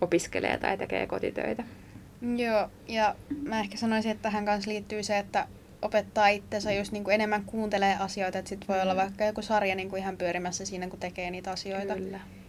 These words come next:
Speaker 2: Et sit se ehkä itelle tuntuu vähän paremmalta, kun on
Speaker 1: Mm.
Speaker 2: joku ruutu siinä, mut ei kuitenkaan niinku kato sitä, että vaan kuuntelee.
Speaker 1: Niinpä.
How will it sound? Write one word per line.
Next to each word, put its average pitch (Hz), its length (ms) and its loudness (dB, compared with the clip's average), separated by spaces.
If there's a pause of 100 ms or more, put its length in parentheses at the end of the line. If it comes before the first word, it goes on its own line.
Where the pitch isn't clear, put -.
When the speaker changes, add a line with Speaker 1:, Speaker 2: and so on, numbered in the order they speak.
(120)
Speaker 2:
Et 185 140 -4
sit 196 140 -2
se 190 100 2
ehkä 190 280 2 (220)
itelle 196 380 4 (240)
tuntuu 202 400 0
vähän 190 280 2 (420)
paremmalta, 190 540 4
kun 196 160 -4
on 233 120 2
Speaker 1:
Mm. 196 60 4
Speaker 2:
joku 196 220 -2
ruutu 185 320 -2
siinä, 185 300 -4 (260)
mut 208 160 -8
ei 190 120 0
kuitenkaan 214 380 -2
niinku 214 160 -4
kato 196 240 -2
sitä, 190 280 -6
että 190 140 -8
vaan 190 180 -4
kuuntelee. 190 540 -6 (420)
Speaker 1:
Niinpä. 202 380 0